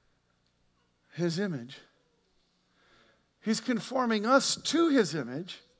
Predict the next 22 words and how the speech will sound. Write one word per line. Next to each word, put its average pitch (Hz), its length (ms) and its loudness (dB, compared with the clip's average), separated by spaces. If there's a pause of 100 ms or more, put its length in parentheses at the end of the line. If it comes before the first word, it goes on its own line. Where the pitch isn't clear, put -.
(1400)
but 185 180 -2
you 269 100 2
still 269 360 0
bring 226 320 0
the 196 80 -4
uniqueness 196 680 -4
that 180 140 -4
is 156 180 -2
you, 185 340 -2
that 135 100 -6
he 190 180 -8
created, 175 500 -4 (1300)
that - 140 -14
he 226 240 -2
wanted 131 460 -12 (1120)
to 139 120 -8
be 120 180 -10
in 107 140 -16
him. 92 240 -20 (2250)
You 180 220 -2
are 156 120 2
what 123 200 -6